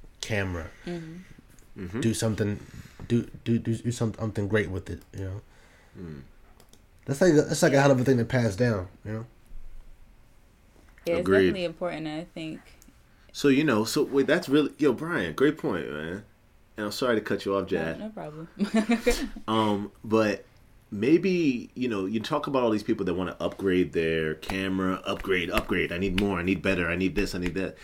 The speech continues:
Speaker 3: If you keep doing that, you're gonna lose the, the history.
Speaker 2: Mm-hmm.
Speaker 3: Like, if I keep upgrading from my, like, I, you know, I had a Nikon, I had a, a seven D, which is gone now.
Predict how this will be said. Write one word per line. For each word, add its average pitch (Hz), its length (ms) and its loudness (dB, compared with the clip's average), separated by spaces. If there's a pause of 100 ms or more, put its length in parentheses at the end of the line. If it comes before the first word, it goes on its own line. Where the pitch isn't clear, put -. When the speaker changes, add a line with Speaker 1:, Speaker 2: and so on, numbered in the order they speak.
(180)
Speaker 3:
If 110 180 0
you 202 100 -2
keep 120 280 -2
doing 170 280 6
that, 95 260 -2
you're 120 140 2
gonna 151 220 0
lose 101 500 0
the, 90 560 -2 (500)
the 143 100 2
history. - 520 0 (100)
Speaker 2:
Mm-hmm. 196 300 -4 (380)
Speaker 3:
Like, 107 340 2
if 101 100 -2
I 156 100 2
keep - 260 -4
upgrading 110 540 2
from 92 180 -2
my, 90 140 -2
like, 95 180 -4
I, 85 180 -6
you 123 100 -4
know, 80 220 -4
I 90 80 -4
had 101 140 0
a 87 280 0
Nikon, 82 640 -6
I 78 60 -8
had 85 220 -4
a, 80 360 -4
a 76 120 -8
seven 82 480 -4
D, 80 380 -2 (200)
which 85 240 -6
is 87 140 -6
gone 80 380 -6
now. 76 340 -8